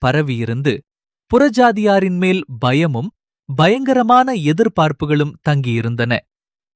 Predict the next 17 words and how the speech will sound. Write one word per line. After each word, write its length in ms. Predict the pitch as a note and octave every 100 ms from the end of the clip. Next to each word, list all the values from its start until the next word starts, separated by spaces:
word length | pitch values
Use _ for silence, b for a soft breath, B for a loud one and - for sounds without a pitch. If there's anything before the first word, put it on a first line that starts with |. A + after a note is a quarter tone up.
| _ _
இஸ்ரவேலின் 640 | G#3 - D4 A3+ G3+ E3+ C3+
தேவன் 380 | C3+ D3+ B2 D3+ - _ _
தமது 320 | - G#3+ G3
ஜனத்திற்கு 640 | F3 F3 C#4 - B3+ - A3+ A#3 -
என்ன 340 | C3+ F#3+ D4
செய்வார் 460 | - A3+ G#3+ G#3+ -
என்று 280 | D#3 D3 C3+
பார்க்க 540 | C3+ D3+ - C3 G#2+ - _ _ D#3
அவர்கள் 400 | D#3+ D3 C#3 - C3
கவனித்திருந்தனர். 840 | C#3+ F3 E3 - A#2 A2+ A#2 A#2 - _ _ _ _ _ _
ஜனங்கள் 520 | C3 F3 A#3+ C4+ B3+ -
இப்போது 540 | F3 - F3 E3+ E3+ B2+
அழிக்கப்படுவார்களானால், 1300 | D3+ A#3+ - - D#3+ D3 C#3+ B2 A2+ A2+ C3+ G#2+ - - _ _ _
அவர்களுடைய 540 | G#3 A3+ A#3+ A#3 A3+ A3
சத்துருக்கள் 680 | - G#3+ - C#4 - A#3+ G#3
வெற்றி 420 | C3 D#3 - A#3+
கொள்ள 260 | E3 D3+